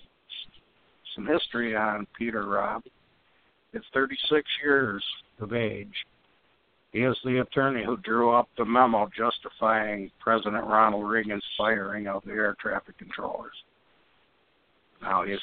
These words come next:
the general counsel of the N L R B. On his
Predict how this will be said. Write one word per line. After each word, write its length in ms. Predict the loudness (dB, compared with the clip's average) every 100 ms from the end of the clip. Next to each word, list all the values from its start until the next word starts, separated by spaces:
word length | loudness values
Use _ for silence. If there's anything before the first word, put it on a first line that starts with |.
| -8
the 60 | -2
general 320 | 2 4 4 0
counsel 500 | 2 2 2 -2 -2
of 120 | -2 -2
the 100 | -4
N 200 | -2 2
L 180 | 2 4
R 220 | 2 2 -2
B. 180 | -8 -8 -12 -18 -20 -20 -20 -20 -20 _ _ _ _ _ _ _ -20 -20 -20 -20 -20 -20 -20 -20 _ _ _ _ _ -20 -20 -20 -20 _ _ _ _ _ _ 0
On 180 | 4 6
his 160 | 6